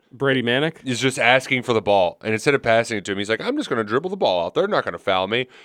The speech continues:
Speaker 2: He turns around, they back tip him and go down and hit an easy layup. Like, the A C C, it really is just average ho-hum basketball. It's bad. It's real bad.
Speaker 1: Yeah, it's really fallen.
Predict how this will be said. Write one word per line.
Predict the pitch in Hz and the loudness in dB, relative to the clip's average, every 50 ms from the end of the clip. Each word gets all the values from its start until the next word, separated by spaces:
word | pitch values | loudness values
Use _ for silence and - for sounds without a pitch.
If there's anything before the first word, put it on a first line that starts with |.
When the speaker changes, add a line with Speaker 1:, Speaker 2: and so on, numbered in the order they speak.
| - _ | -6 _
Speaker 2:
He | - 139 | -2 0
turns | 135 - 151 160 156 123 | 2 4 4 4 4 4
around, | 120 120 120 117 110 101 | 4 4 6 6 4 4
they | 101 98 | 2 2
back | - 110 107 107 - | 4 4 4 2 2
tip | - 110 90 | 0 -4 -4
him | 90 92 | -4 -4
and | 95 87 | -4 -2
go | 95 90 | -2 -2
down | 90 90 90 90 | 0 -2 -2 -4
and | 85 | -4
hit | 95 90 85 | -6 -6 -6
an | 85 | -6
easy | 85 90 82 90 | -8 -8 -8 -10
layup. | 87 78 78 78 60 - - _ - | -10 -10 -10 -12 -14 -16 -4 _ 4
Like, | 131 147 143 | 4 6 4
the | 127 117 143 | 2 2 2
A | 185 285 339 | 4 2 2
C | - - 269 | 2 0 -2
C, | - - - 127 127 135 143 139 - - _ _ _ _ _ _ _ _ | -2 0 0 2 2 2 0 -2 -6 -12 _ _ _ _ _ _ _ _
it | - 320 330 | -4 -2 0
really | 349 359 262 185 156 135 139 | 2 2 4 4 4 4 4
is | 135 127 - | 4 4 2
just | 117 110 92 - - - _ _ _ _ _ _ _ _ _ | -2 -8 -8 -8 -10 -14 _ _ _ _ _ _ _ _ _
average | 117 117 123 135 127 131 123 117 - | 0 4 4 4 4 4 0 0 2
ho-hum | 117 113 113 104 104 101 98 90 | 2 2 4 4 2 2 0 0
basketball. | 87 85 85 87 - - 76 73 71 | -2 -2 -2 -4 -8 -14 -18 -14 -8
It's | 76 - - - | -4 -4 -4 -4
bad. | - 123 95 87 82 - - - _ _ _ _ _ _ _ _ _ _ _ | -2 -2 0 0 -2 -4 -10 -18 _ _ _ _ _ _ _ _ _ _ _
It's | - | -10
real | 131 123 113 92 82 | -4 -2 -2 -2 -2
bad. | 80 80 - - - - _ _ _ _ _ _ _ _ _ _ _ _ _ | -4 -8 -12 -14 -20 -20 _ _ _ _ _ _ _ _ _ _ _ _ _
Speaker 1:
Yeah, | - 98 101 | -10 -8 -8
it's | 98 - - | -8 -8 -10
really | 135 127 120 107 92 | -8 -6 -6 -6 -6
fallen. | - - 101 98 98 95 92 92 92 90 87 | -8 -8 -8 -6 -4 -4 -4 -6 -8 -10 -12